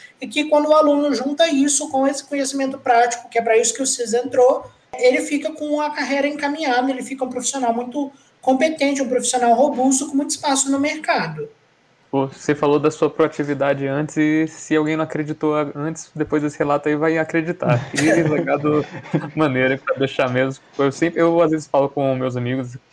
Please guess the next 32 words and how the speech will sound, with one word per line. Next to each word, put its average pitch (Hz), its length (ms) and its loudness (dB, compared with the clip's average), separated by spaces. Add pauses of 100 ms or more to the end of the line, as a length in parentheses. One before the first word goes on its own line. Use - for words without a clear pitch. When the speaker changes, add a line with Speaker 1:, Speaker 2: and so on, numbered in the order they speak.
(100)
Speaker 2:
questão 131 260 -2
de 127 80 -4
deixar 131 260 -2
um 135 60 2
legado 123 300 0
pra 120 340 2
universidade, 123 680 0
e 156 160 0
não 165 120 -4
tem 202 140 -2
legado 190 320 0
melhor 160 300 2 (120)
deixar 147 420 0
do 156 100 -6
que - 100 -4
aquele 160 260 0
que 165 120 -6
não 165 80 -2
vai 165 100 0
afetar 160 320 -2
só 147 300 0
enquanto 156 420 -4
você 139 300 -2
está 131 260 0
na 139 80 -4
faculdade, 135 420 -2
mas 147 160 -4
quem - 140 -6
vai 160 100 2
vir 147 160 -4
depois, 123 460 -2
né? 123 200 -2